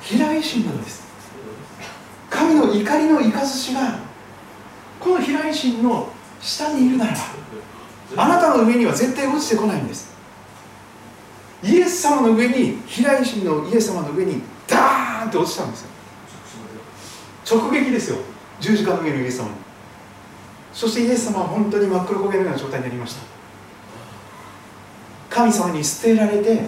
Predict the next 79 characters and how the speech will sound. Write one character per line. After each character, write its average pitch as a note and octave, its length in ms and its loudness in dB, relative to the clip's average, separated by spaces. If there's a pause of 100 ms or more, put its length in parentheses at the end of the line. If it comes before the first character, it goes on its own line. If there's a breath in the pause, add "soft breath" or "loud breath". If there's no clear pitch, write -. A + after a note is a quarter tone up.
(600)
神 C4 280 4
に G#3 120 4
呪 A3+ 260 2
わ D4+ 180 2
れ D4 80 -2
た C#4 120 -2
者 C#4 240 -2
と A#3 80 0
し G#3+ 120 -4
て D4+ 80 -4
の C4+ 100 0
死 A#3+ 220 -2
を、 F#3+ 200 0 (1200)
木 D#4+ 160 -2
に B3 120 2
か F#3 140 0
け B3+ 80 0
ら B3 80 2
れ A3+ 100 2
た G3+ 120 -2
者 G3+ 200 -4
は - 120 -2
神 B3+ 220 -2
に E3+ 120 -4
呪 G3+ 220 -2
わ D4 80 0
れ D4 60 -4
た A#3+ 120 -4
者 A3 200 0
だ A#3+ 120 -2
と - 180 -4
聖 A#3 200 -4
書 G3 140 -4
が - 60 -8
は - 100 -10
っ - 60 -14
き A#3+ 100 -10
り G#3 60 -4
語 - 80 -8
っ G#3 220 -8
て A3+ 100 -8
い G#3+ 60 0
る。 G#3 200 -4 (220 loud breath)
ま D4+ 180 0
さ C#4+ 220 -4
に A#3 60 0
神 C4 340 -2
に E3+ 60 0
呪 F#3 200 -2
わ C4+ 100 0
れ A#3+ 100 0
た - 240 -4 (360 loud breath)
永 F3 60 -2
遠 C#4+ 380 0
の C4 120 2
滅 B3+ 300 0
び C#4 80 0
を、 A3 200 0 (600)
永 G3+ 120 2
遠 D4 260 0
の D#4+ 80 0
裁 C#4 280 -4
き A3+ 140 -4
を B3 280 -2
十 B3+ 240 -4
字 B3 120 -6
架 A#3 120 -4
で A3 100 -2
受 D#4 280 -4
け - 40 -8
て - 80 -8
く - 60 -8
だ A3+ 60 -6
さ - 160 -10
っ - 60 -20
た - 60 -20
ん - 100 -20
で - 40 -20
す。 - 180 -20